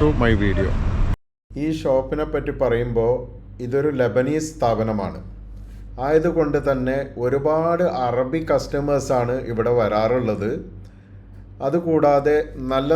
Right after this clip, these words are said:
നല്ല വെറൈറ്റിയിലുള്ള നല്ല ക്വാളിറ്റിയോട് കൂടിയിട്ടുള്ള ഒരുപാട് ഐറ്റംസുകളാണ് ഈ ഷോപ്പിൽ നിന്ന് നമുക്ക്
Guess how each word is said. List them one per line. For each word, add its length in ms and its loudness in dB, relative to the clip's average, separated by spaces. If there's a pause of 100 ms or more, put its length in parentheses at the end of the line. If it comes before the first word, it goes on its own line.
നല്ല 200 2 (120)
വെറൈറ്റിയിലുള്ള 880 2 (300)
നല്ല 420 0 (160)
ക്വാളിറ്റിയോട് 800 2
കൂടിയിട്ടുള്ള 640 -6 (300)
ഒരുപാട് 600 0 (120)
ഐറ്റംസുകളാണ് 920 -2 (480)
ഈ 40 -4 (100)
ഷോപ്പിൽ 400 -2 (100)
നിന്ന് 220 -2 (120)
നമുക്ക് 300 -4